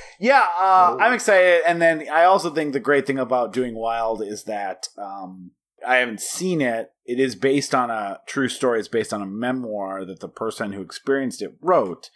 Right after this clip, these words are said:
Speaker 1: So I imagine, unlike <laughs> Grizzly Man, it does not end in horrible tragedy. Um, so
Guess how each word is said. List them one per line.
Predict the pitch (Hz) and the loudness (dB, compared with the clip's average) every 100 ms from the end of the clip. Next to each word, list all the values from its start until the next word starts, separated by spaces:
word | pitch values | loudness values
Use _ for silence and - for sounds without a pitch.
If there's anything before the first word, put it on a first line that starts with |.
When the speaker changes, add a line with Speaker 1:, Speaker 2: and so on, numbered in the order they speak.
| _ _ | _ _
Speaker 1:
So | - 123 | -6 -6
I | 120 | -4
imagine, | 123 143 147 147 143 127 - | -4 0 2 2 0 -2 -2
unlike | 127 123 120 120 - - | -6 -4 -4 -4 -6 -10
<laughs> | |
Grizzly | 123 117 127 110 | -6 -4 -4 -4
Man, | 95 - _ _ - - | -8 -12 _ _ -20 -12
it | 131 | -8
does | 117 123 | -6 -6
not | 117 113 113 | -4 -4 -4
end | 113 107 | -6 -8
in | 101 | -6
horrible | 98 95 92 82 | -6 -4 -6 -6
tragedy. | - - 85 - - 76 - _ _ _ _ | -8 -6 -4 -4 -6 -10 -20 _ _ _ _
Um, | 107 104 101 98 98 95 - - | -10 -8 -10 -10 -12 -16 -18 -16
so | - 104 95 92 - | -10 -8 -6 -8 -10